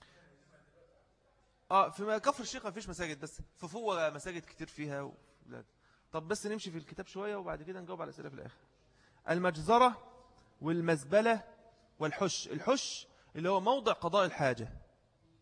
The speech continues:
فيه نجاسة، والمجزرة فيه نجاسة، لأن، آه، فيه الإيه؟ آه، الدم. والمزبلة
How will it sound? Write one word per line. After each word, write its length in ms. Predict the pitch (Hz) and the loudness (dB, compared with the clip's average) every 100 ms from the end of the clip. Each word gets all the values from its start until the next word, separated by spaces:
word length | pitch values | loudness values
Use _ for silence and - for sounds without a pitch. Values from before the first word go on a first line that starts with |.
| _ | _
فيه 140 | 170 | -4
نجاسة، 420 | 156 143 139 - - - _ _ _ - | -2 0 0 -2 -12 -20 _ _ _ -4
والمجزرة 500 | 175 170 135 165 180 | 0 2 2 2 2
فيه 120 | 190 | 0
نجاسة، 400 | 196 214 190 127 | -4 -4 -6 -10
لأن، 280 | 120 139 135 127 123 123 123 _ _ _ _ _ _ | -14 -12 -12 -12 -12 -12 -16 _ _ _ _ _ _
آه، 440 | - 113 120 120 117 | -10 -8 -6 -8 -10
فيه 340 | - 175 160 | -6 -4 -2
الإيه؟ 420 | 147 135 160 151 - | -2 0 -2 -4 -12
آه، 920 | - - 127 135 135 135 131 131 123 | -14 -10 -8 -6 -6 -6 -6 -6 -8
الدم. 400 | 127 127 165 120 110 - _ _ _ _ | -6 -2 0 -2 -10 -18 _ _ _ _
والمزبلة 720 | 143 151 156 147 208 247 247 | -6 0 0 2 4 6 4